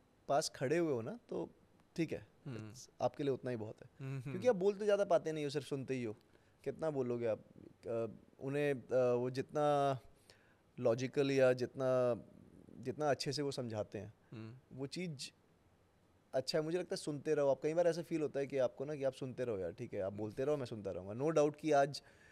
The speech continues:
Speaker 1: माही भाई ने जो, अ, अचीव किया है अपनी लाइफ में, या जो उनका एक, अ, you know, एक ऑरा बन गया है उधर जाके, तो
Speaker 2: हम्म।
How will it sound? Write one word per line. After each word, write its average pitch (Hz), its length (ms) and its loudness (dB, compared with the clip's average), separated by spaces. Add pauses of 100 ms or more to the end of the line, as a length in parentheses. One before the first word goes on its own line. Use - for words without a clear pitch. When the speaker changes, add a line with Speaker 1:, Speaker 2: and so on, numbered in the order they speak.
(180)
Speaker 1:
माही 127 180 2
भाई 139 120 2
ने 139 120 0
जो, 135 420 -2 (180)
अ, 117 400 2
अचीव 123 380 -4
किया 131 180 0
है 120 60 2
अपनी 120 220 -4
लाइफ 110 400 -2
में, 113 280 -4
या 110 120 -2
जो 117 280 -4
उनका 113 240 -2
एक, 113 340 -4
अ, 113 800 -4
you 131 80 -2
know, - 300 -6
एक 123 120 -4 (300)
ऑरा 120 200 4
बन 131 220 0
गया 123 120 2
है 120 120 4
उधर 113 260 0
जाके, 113 320 -2
तो 160 180 -2
Speaker 2:
हम्म। 123 200 -6